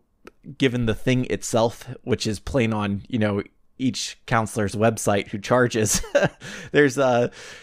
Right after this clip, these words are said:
yeah, there's no two ways about it, what they're doing. But yeah, the response to that, of course, is, "Well, you know, it doesn't matter how well-intentioned they are.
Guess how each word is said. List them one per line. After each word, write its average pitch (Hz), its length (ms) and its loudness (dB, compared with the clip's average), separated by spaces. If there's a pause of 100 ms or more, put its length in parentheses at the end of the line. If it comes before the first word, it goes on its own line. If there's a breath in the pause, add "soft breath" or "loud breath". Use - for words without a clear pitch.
(140 loud breath)
yeah, 127 180 4
there's 113 260 2
no 123 240 4
two 135 260 2
ways 123 240 4
about 113 280 4
it, 110 100 4
what 107 160 0
they're 101 120 0
doing. 101 400 0 (240 soft breath)
But 127 120 6
yeah, 127 140 6
the 113 100 2
response 127 520 0
to 123 60 0
that, 110 180 4
of 98 100 -8
course, 110 320 -2
is, 107 240 -2
"Well, 120 340 4 (720 loud breath)
you 123 120 -2
know, 101 180 2
it 101 60 -2
doesn't 113 240 -2
matter 110 420 2 (480)
how 123 240 2
well-intentioned 113 760 -2
they 92 120 -4
are. 95 320 -4